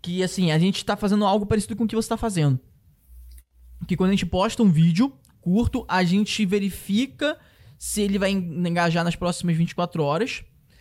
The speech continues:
E a gente, a nossa, nossa definição de engajamento é tipo assim: porra, a gente tem que ter no mínimo, pô, quinhentas,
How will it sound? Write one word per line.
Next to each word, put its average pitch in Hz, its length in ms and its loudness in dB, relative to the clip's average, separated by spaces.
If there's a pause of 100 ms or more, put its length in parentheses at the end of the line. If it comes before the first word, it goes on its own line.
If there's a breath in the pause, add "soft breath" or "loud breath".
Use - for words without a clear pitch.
(260 soft breath)
E 180 160 0
a 185 80 2
gente, 208 280 0
a 190 100 0
nossa, 208 260 -2 (100)
nossa 185 300 -4
definição 202 420 2
de 196 80 4
engajamento 185 580 2
é 190 60 -2
tipo - 180 -2
assim: 165 320 4 (640 soft breath)
porra, 139 540 2
a 156 80 0
gente 175 180 2
tem 208 80 0
que 202 80 -10
ter 208 100 2
no 262 100 4
mínimo, 247 520 4 (600)
pô, 240 200 2
quinhentas, 226 880 0